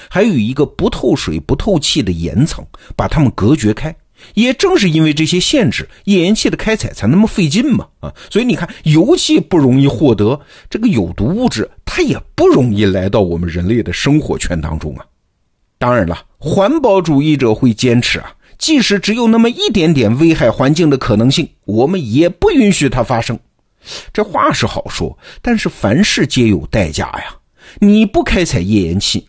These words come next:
看上去是保护了环境，但是也就因此错过了页岩气的好处啊。就拿欧洲人来说，你回避了页岩气，就只能一方面从俄罗斯进口大量的天然气，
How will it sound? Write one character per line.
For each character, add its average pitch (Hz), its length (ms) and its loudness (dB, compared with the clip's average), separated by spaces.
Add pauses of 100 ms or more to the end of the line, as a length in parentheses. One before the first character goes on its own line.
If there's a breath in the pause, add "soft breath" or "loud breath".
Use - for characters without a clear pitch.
看 254 260 2
上 110 200 0
去 - 240 -6
是 - 160 -2
保 82 260 -2
护 - 180 -2
了 92 100 0
环 - 240 -6
境， 98 140 -4 (300 loud breath)
但 320 140 2
是 240 140 -2 (120)
也 208 160 2
就 339 180 4
因 277 160 6
此 - 180 -2
错 160 220 2
过 139 180 2
了 117 80 2
页 139 220 2
岩 143 120 2
气 - 180 -2
的 165 80 -4
好 - 320 -8
处 - 160 -4
啊。 117 120 0 (480 loud breath)
就 190 140 2
拿 143 120 4
欧 143 180 4
洲 120 160 2
人 98 160 4
来 85 140 -2
说， - 200 -8 (200 loud breath)
你 175 180 4
回 113 360 2
避 262 200 0
了 110 100 2
页 104 180 0
岩 85 180 -2
气， - 260 -4 (240 soft breath)
就 240 160 2
只 127 180 0
能 127 200 2 (140)
一 156 120 -2
方 135 200 2
面 131 200 0
从 113 280 -2
俄 113 100 4
罗 131 160 4
斯 160 260 -2
进 110 160 0
口 73 200 -8
大 90 200 -8
量 82 200 -4
的 78 100 -8
天 107 220 -4
然 80 180 -4
气， - 240 -6